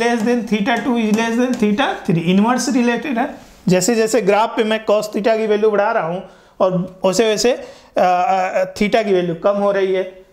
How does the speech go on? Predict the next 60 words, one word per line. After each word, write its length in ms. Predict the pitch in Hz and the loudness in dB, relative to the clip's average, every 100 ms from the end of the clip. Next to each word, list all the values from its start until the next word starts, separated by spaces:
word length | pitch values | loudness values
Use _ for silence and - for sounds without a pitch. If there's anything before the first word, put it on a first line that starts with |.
| _ | _
ठीक 120 | 208 294 | 0 0
है, 100 | 320 - - _ _ _ - - - | -2 -14 -20 _ _ _ -20 -10 -2
cos 280 | - 196 - | 0 0 0
theta 280 | 190 190 208 | 0 2 2
की 80 | 202 | 2
value 260 | 196 202 214 | 2 2 2
बढ़ा 220 | 180 196 | 2 2
रहे 120 | 226 | 2
हो 60 | 196 | 0
तो 140 | 185 | -2
theta 300 | 170 170 165 | -2 -2 -2
की 60 | 165 | -2
value 220 | 156 156 160 | -6 -6 -2
कम 120 | 190 | -2
हो 120 | 202 | 0
रही 180 | 190 196 | 0 0
है। 100 | 190 - - | 0 -4 -4
ठीक 120 | 208 | 0
है, 160 | 226 196 | 0 2
cos 240 | 190 208 - | 0 0 -2
theta 240 | 214 208 | 0 0
की 60 | 202 | 2
value 240 | 208 202 202 | 0 0 0
सबसे 360 | 208 214 254 | -2 -2 0
वन 200 | 233 233 | 0 2
होती 280 | 220 208 226 | 0 -2 -4
है, 100 | 214 | -2
प्लस 260 | 214 220 269 | -2 -2 -2
वन, 180 | 254 - - - | -4 -6 -14 -6
तो 100 | 175 | -2
theta 280 | 185 175 160 | 0 0 0
zero 280 | 151 180 196 | 2 2 2
हो 140 | 185 | 0
गया। 220 | 180 180 | -2 -2
ठीक 140 | 180 240 | -2 -4
है, 100 | 247 - - | -4 -16 -8
चलो, 300 | - 180 156 - - - | -2 0 -2 -8 -4 -2
तो 60 | 233 | 0
इसका 320 | 220 - 254 | 0 2 2
मतलब, 300 | 247 240 233 | 2 0 2
और 140 | 226 | 0
साथ 240 | 220 214 220 | 2 0 0
साथ 260 | 240 226 185 | 0 -2 0
ये 100 | 226 | 0
तो 100 | 247 | 2
बात 200 | 233 233 | 0 0
आपको 220 | 233 226 208 | -2 -2 -4
समझ 260 | 214 208 | -2 -2
में 120 | 208 202 | -2 -2
आ 100 | 196 | 0
गई। 180 | 196 196 - - | -2 -4 -14 -2
अब 140 | 233 214 | -2 0
यहाँ 440 | 190 220 226 277 277 | 0 0 0 -2 0
से 200 | 220 233 214 | 0 0 0
एक 200 | 208 202 | -2 0
बात 200 | 214 214 | -2 -2
अच्छा 240 | 180 196 | -2 -4
से 160 | 196 233 | -4 -6
समझ 320 | 214 190 190 | -4 -2 0
लो 220 | 175 190 | 0 0